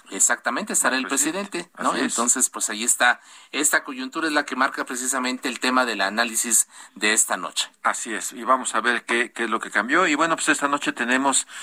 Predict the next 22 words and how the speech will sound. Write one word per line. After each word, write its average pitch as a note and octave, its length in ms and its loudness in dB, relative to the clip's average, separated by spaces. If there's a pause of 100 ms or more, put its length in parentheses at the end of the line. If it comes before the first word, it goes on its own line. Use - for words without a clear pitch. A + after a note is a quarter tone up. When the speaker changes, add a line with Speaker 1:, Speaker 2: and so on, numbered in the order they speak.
(240)
Speaker 2:
eh, G#2 400 2
en G#2 180 -2
estos B2 340 0
micrófonos A#2+ 840 2 (360)
a A#2+ 340 4
Ivonne B2 320 2
Ortega. B2+ 640 2
Ella A#2+ 400 0
es A#2 160 -2
actualmente A#2 640 -2
diputada A#2+ 560 2
federal, B2 380 2
pero C3 180 -6
ella E3+ 180 -8
fue G3 300 -4 (180)
gobernadora G#2+ 760 4
de G#2 40 0
Yucatán. G#2 460 -2 (320)
Ivonne, D#3 340 4
muy D#3+ 100 -2
buenas D#3+ 220 4
noches. - 480 0